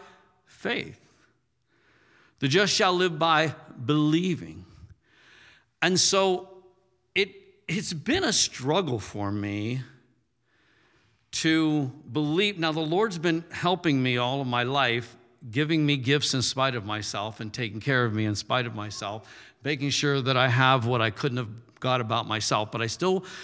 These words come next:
have this, um, I have the default to go back and earn things and to create, make things, whatever. So, uh, to, to earn it, to fix it, to, you know, to do it on my own. Like, it's a default, like,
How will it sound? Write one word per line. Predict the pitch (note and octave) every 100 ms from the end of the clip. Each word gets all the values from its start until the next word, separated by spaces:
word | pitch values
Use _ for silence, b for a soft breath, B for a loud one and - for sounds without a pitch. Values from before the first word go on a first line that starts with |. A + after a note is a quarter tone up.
| B
have | E3 D#3+ C3
this, | C3 - A#2
um, | G2+ G2 F2+ - _ _ _ _ _ _ _ _ - b b b b
I | C#3+
have | D#3
the | C3
default | B2 G3 - C3+ B2 -
to |
go | B2+ A#2+
back | C3 B2+ B2+
and | A#2
earn | C#3+ C3
things | - G2 F#2+ G2 - - -
and | A2+ G#2
to |
create, | - C3+ B2 A#2+ A2+
make | A#2 A2
things, | F#2+ E2+ G#2
whatever. | F#2+ G2 - - A#2
So, | - G#2 F2+ G2 B B -
uh, | G2 F2+ F#2
to, | - A#2 G#2 F#2 A2 _
to | - A#2 G2+ -
earn | C#3+ A2
it, | F#2+
to | G#2
fix | - C3+ -
it, | -
to, | - G#2 G2+ F#2+ B B B
you | A#2+
know, | G#2+ G2 A#2+ - _ - - _ _ -
to | -
do | A#2 D#3
it | C#3
on | A#2
my | A2 B2
own. | G#2 - - _ _ _ _ _
Like, | - A2
it's | A#2 -
a | G#2+ G#2
default, | G#2+ C3+ C3 G2 E2
like, | F2+ E2+